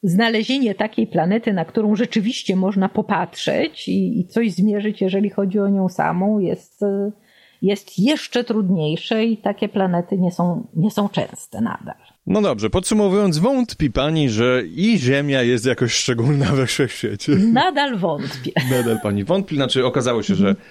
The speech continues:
Speaker 2: e, wsz-, galaktyka nie jest szczególna, układ sło-, e, planetarny, czy nasz słoneczny
Speaker 1: Tak.
Speaker 2: nie jest, e, e, szczególny, no i Ziemia,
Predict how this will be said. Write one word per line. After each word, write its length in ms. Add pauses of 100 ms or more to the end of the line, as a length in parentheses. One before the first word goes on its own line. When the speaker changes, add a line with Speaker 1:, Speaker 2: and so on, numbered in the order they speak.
(180)
Speaker 2:
e, 460 (420)
wsz-, 200 (540)
galaktyka 640
nie 100
jest 180
szczególna, 520
układ 460
sło-, 360
e, 240 (200)
planetarny, 800
czy 120
nasz 420
słoneczny 680
Speaker 1:
Tak. 60
Speaker 2:
nie 120
jest, 220 (420)
e, 40 (1000)
e, 40
szczególny, 460
no 140
i 100
Ziemia, 460